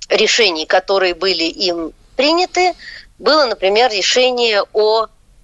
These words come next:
выходе из Газы, что означает не просто выход из сектора Газы, скажем, там, войск или какой-то, а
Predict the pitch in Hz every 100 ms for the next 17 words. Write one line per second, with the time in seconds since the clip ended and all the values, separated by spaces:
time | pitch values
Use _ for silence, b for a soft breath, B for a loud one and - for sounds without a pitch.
0 | - 185 208 226 214 196 208 190 202 160
1 | 143 - - 156 175 170 196 185 196 277
2 | 339 - 208 208 - 175 185 - 202 -
3 | 180 175 175 180 156 151 147 B B -
4 | - 165 156 147 139 131 - - - 110
5 | - _ - 160 226 254 - 170 - -
6 | 175 - 156 151 - - B B - 180
7 | 175 170 165